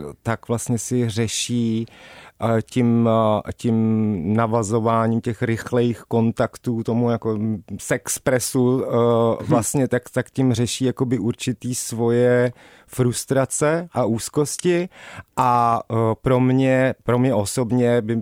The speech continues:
Speaker 1: sex měla být radost prostě, jo. To
Speaker 2: Hm.
Speaker 1: znamená vlastně u těch lidí, a to potom se dostáváme k daleko závažnějším tématům, jako je chemsex, prostě,
Speaker 2: Hm.
Speaker 1: že vlastně ty lidi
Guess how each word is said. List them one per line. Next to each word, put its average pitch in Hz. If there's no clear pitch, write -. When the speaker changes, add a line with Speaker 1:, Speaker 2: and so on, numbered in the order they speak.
Speaker 1:
sex -
měla 113
být 107
radost 101
prostě, -
jo. 101
To 123
Speaker 2:
Hm. 117
Speaker 1:
znamená 120
vlastně 117
u 117
těch 131
lidí, 120
a 139
to 120
potom 120
se 123
dostáváme 117
k 113
daleko 113
závažnějším 113
tématům, 117
jako 117
je 120
chemsex, 113
prostě, 113
Speaker 2:
Hm. 113
Speaker 1:
že 117
vlastně 113
ty 127
lidi 117